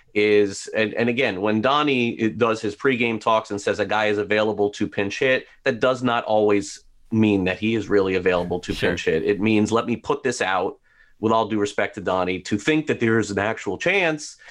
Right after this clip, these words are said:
Speaker 1: And then in the end, when we go ten innings and Anthony Bass is on second, we realize he had no chance whatsoever to pinch hit in that game.
Speaker 2: Correct.
Speaker 1: Uh, but why would, why would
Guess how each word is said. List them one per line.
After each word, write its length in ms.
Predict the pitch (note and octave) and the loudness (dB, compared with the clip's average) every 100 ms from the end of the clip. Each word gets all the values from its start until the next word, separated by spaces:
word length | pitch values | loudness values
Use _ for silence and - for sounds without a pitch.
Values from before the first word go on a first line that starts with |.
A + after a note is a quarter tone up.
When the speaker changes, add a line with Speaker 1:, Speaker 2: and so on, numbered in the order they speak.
| - - | -18 -4
Speaker 1:
And 180 | A#2 A#2+ | 0 2
then 140 | B2 | 2
in 140 | A#2+ | 2
the 140 | A#2+ C#3 | 2 2
end, 480 | F#3 D#3 D3 C#3+ B2 | 2 2 2 2 2
when 140 | A#2 | 2
we 80 | A#2 | 2
go 140 | A#2+ | 2
ten 240 | A2+ B2+ C3 | 2 0 0
innings 320 | F#3 D#3+ B2 | 0 0 0
and 80 | A2+ | 0
Anthony 280 | A2+ A2 A2+ | 0 0 0
Bass 280 | A2+ A#2 - | 0 0 -2
is 80 | |
on 120 | A2+ A2+ | -2 -2
second, 360 | F#3 F#3 C#3 | -2 -2 0
we 100 | A#2+ | 0
realize 540 | A#2+ G3 G3+ C3 B2 A#2+ _ | 2 4 4 4 2 -2 _
he 120 | G3+ | 0
had 140 | D#3 | 0
no 140 | C3+ B2+ | 0 -2
chance 340 | B2 A#2 G#2 | 0 -2 0
whatsoever 460 | G#2 - G2 F2+ F2+ | -2 -2 -2 0 -2
to 80 | D#2+ | -2
pinch 260 | G2 F#2 | -4 -2
hit 100 | F#2 | -2
in 80 | F2 | 0
that 160 | F2 E2 | -2 -2
game. 380 | C3+ C#3 C3+ C3 - | 0 0 0 -4 -10
Speaker 2:
Correct. 200 | - F#2 - | -10 -4 -2
Speaker 1:
Uh, 140 | F2+ | 0
but 140 | F#2+ | 0
why 260 | A2 B2+ C#3 | 2 2 2
would, 280 | C3+ B2+ A#2 | 2 2 4
why 260 | B2 C#3 | 2 2
would 280 | C#3+ C3+ B2 | 2 0 0